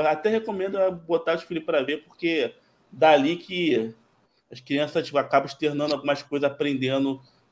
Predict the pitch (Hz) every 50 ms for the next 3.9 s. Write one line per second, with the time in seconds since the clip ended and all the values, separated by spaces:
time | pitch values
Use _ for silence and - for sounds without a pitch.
0 | _ _ _ 135 135 135 127 127 123 123 131 147 143 131 117 113 110 107 - -
1 | _ _ _ - 156 151 147 - - 156 170 180 185 156 165 170 175 175 160 160
2 | 160 165 - 180 160 156 - - 143 156 160 170 170 - - _ _ _ _ _
3 | _ - - 123 156 196 208 - - - - 143 139 135 131 - - -